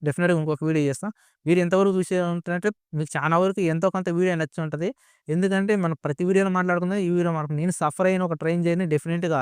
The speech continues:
ఇది ఒక ఇరవై సంవత్సరాలు, ప్రతి సంవత్సరం మా ఊరికి వచ్చేటప్పుడు నేను సఫర్ అయిన ట్రైన్ జర్నీ, ప్రతి ఒక్కరు లైఫ్‌లో ఏదో ఒకటి ట్రైన్ జర్నీ కానీ, బస్ జర్నీ కానీ, దేంట్లో దాంట్లో సఫర్ అయ్యి ఉంటారు కదా. అలాంటిది మీ లైఫ్‌లో ఉంటే కింద కామెంట్ చేసుకోండి. ఈ వీడియో నచ్చితే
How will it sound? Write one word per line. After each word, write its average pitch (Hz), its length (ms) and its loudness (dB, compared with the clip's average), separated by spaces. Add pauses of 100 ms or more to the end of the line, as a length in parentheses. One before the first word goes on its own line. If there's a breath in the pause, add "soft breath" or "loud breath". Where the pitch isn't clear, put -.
ఇది 139 140 -4
ఒక 135 140 -4
ఇరవై 147 240 0
సంవత్సరాలు, 160 520 -2 (360 soft breath)
ప్రతి 147 220 -2
సంవత్సరం 185 360 -2
మా 180 120 0
ఊరికి 175 200 0
వచ్చేటప్పుడు 165 340 -4
నేను 151 120 -8
సఫర్ 147 280 -6
అయిన 160 180 -4
ట్రైన్ 170 260 0
జర్నీ, 160 200 -2
ప్రతి 151 320 -4
ఒక్కరు 180 360 0
లైఫ్‌లో 170 340 0
ఏదో 180 200 4
ఒకటి 175 220 2
ట్రైన్ 160 300 -2
జర్నీ 156 220 0
కానీ, 160 180 -2
బస్ 151 160 -2
జర్నీ 156 200 0
కానీ, 147 120 -4
దేంట్లో 170 260 2
దాంట్లో 170 220 0
సఫర్ 170 260 -2
అయ్యి 160 140 0
ఉంటారు 147 220 -6
కదా. 127 180 -6 (460 soft breath)
అలాంటిది 170 440 2
మీ 160 180 0
లైఫ్‌లో 160 340 0
ఉంటే 175 140 -4
కింద 170 280 -6
కామెంట్ 160 340 -2
చేసుకోండి. 147 380 -4 (320 soft breath)
ఈ 147 60 0
వీడియో 180 260 4
నచ్చితే 175 360 -2